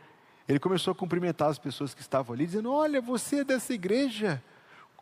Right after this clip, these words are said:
Mas para cada uma das pessoas que ele cumprimentava, afinal comerciante, ele dizia: "Como é que você nunca me convidou para vir aqui? Uma, uma, uma igreja linda dessa,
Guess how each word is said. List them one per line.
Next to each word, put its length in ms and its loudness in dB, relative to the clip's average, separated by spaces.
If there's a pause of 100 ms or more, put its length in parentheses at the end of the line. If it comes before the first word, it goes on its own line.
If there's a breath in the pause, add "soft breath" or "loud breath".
(540 loud breath)
Mas 200 2
para 100 0
cada 300 4
uma 120 0
das 140 0
pessoas 380 -4
que 100 2
ele 80 -4
cumprimentava, 640 0
afinal 340 -2
comerciante, 560 0
ele 80 -6
dizia: 220 2 (180 loud breath)
"Como 240 2
é 60 4
que 100 -12
você 260 -2
nunca 400 0
me 160 -2
convidou 520 2
para 160 -2
vir 180 0
aqui? 380 -2 (1600 loud breath)
Uma, 160 4
uma, 380 0
uma 200 0
igreja 320 4
linda 400 2
dessa, 640 0